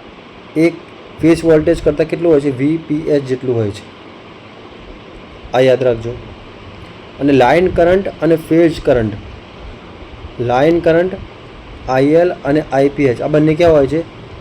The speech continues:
આ બંને સ્ટાર કનેક્શનમાં સરખા હોય છે. યાદ રાખજો, લાઇન કરંટ પરીક્ષામાં પૂછાય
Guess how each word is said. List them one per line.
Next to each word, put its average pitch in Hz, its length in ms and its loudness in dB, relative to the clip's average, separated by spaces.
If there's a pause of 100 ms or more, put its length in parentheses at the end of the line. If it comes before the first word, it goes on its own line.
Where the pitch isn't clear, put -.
(400)
આ 147 80 4
બંને 151 480 4
સ્ટાર 147 380 0
કનેક્શનમાં 147 480 0
સરખા 123 340 -2
હોય 127 180 2
છે. 123 120 -4
યાદ 120 260 0
રાખજો, 139 340 0 (400)
લાઇન 123 320 0
કરંટ 151 220 0
પરીક્ષામાં 151 460 0
પૂછાય 143 360 0